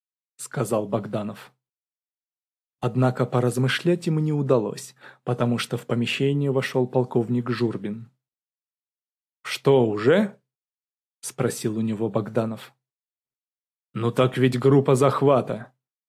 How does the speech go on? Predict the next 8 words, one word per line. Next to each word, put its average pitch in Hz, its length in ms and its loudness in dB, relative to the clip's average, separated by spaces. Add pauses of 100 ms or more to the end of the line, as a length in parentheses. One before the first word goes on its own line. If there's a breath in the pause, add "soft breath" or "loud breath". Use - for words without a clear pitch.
(340)
пожал 107 360 -2
плечами 113 480 -6
Журбин. 107 560 -6 (640)
"Они 135 240 4
быстро 143 460 2
действуют". 117 680 -2 (1160)
"Товарищ 147 440 4
полковник, 120 760 0